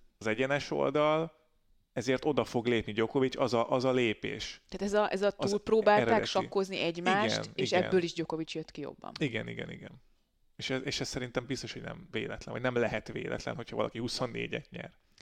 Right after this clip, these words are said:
Speaker 2: Szerinted, ha mégis sikerül egy-két szervaröpte pontot elcsípnie Medvegyevnek, vagy egy picit még jobban ki tudja zsigerelni Djokovicot a második játszmában,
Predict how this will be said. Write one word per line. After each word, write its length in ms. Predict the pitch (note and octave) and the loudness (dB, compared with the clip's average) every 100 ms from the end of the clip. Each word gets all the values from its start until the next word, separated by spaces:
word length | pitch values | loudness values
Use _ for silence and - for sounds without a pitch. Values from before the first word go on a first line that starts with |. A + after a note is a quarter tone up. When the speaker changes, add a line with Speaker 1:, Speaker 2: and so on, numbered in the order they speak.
| - _ _ | -20 _ _
Speaker 2:
Szerinted, 680 | - D#3+ E3 F#3 A#3 B3+ - _ _ _ _ | -10 -8 -8 -8 -8 -8 -16 _ _ _ _
ha 240 | - - | -16 -10
mégis 520 | E3 G#3 F#3 C#3+ - - | -6 -4 -4 -6 -10 -10
sikerül 440 | - - C#3+ B2+ - _ - | -10 -10 -10 -12 -14 _ -10
egy-két 480 | D#3 - - C3+ | -8 -8 -14 -16
szervaröpte 640 | - D#3 D3 D3 C3+ - C#3+ | -10 -8 -8 -10 -12 -12 -12
pontot 420 | - C#3+ C#3 D3 | -10 -12 -12 -8
elcsípnie 1000 | D3 D3 C#3+ - - F#3+ E3+ - C#3 B2 | -4 -4 -6 -12 -10 -12 -14 -16 -14 -12
Medvegyevnek, 800 | A#2 C3+ C3+ C3+ - - - - _ _ _ _ | -12 -10 -10 -10 -12 -16 -20 -20 _ _ _ _
vagy 340 | D3 C#3+ D#3 | -14 -6 -4
egy 140 | D3+ - | -6 -8
picit 380 | - A3 - E3 | -2 -2 -2 -10
még 240 | D#3+ D#3 D3+ | -8 -6 -4
jobban 280 | C#3 C#3 | -4 -6
ki 80 | C3 | -10
tudja 260 | D#3 D3 C#3+ | -10 -10 -10
zsigerelni 460 | C#3+ D3 C#3 C3 | -8 -6 -6 -8
Djokovicot 680 | C3 C#3 C#3 C3+ - - - | -10 -10 -10 -12 -14 -18 -20
a 80 | - | -16
második 440 | D3 C#3 - B2+ D3 | -10 -10 -8 -10 -8
játszmában, 640 | C3+ - C3+ A2+ A#2 | -10 -10 -12 -12 -12